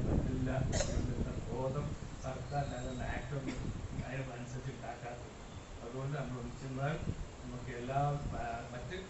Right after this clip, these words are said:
കാര്യങ്ങളൊക്കെ ഒഴിവാക്കി നിന്ന് നമ്മളതിനെ എതിർത്ത് നിൽക്കാൻ തീരുമാനിച്ചാൽ തീർച്ചയായിട്ടും നമുക്ക് ഇന്ത്യയിൽ അന്തസ്സായുള്ള സൈക്കിൾ പഞ്ചർ അടക്കുന്ന ആൾക്കാരല്ലാതെ തന്നെ നമ്മളൊക്കെ മുമ്പ് നമ്മുടെ നേതാക്കളൊക്കെ പറഞ്ഞ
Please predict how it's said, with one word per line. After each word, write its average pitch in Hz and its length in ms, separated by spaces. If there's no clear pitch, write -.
കാര്യങ്ങളൊക്കെ - 600
ഒഴിവാക്കി 131 480
നിന്ന് - 220
നമ്മളതിനെ 143 420
എതിർത്ത് 131 400
നിൽക്കാൻ 131 360
തീരുമാനിച്ചാൽ 143 680
തീർച്ചയായിട്ടും 127 760
നമുക്ക് - 440
ഇന്ത്യയിൽ 131 380
അന്തസ്സായുള്ള - 760
സൈക്കിൾ 135 320
പഞ്ചർ 139 300
അടക്കുന്ന 135 420
ആൾക്കാരല്ലാതെ 127 760
തന്നെ 117 200
നമ്മളൊക്കെ 131 360
മുമ്പ് 123 220
നമ്മുടെ 123 280
നേതാക്കളൊക്കെ 123 580
പറഞ്ഞ 117 180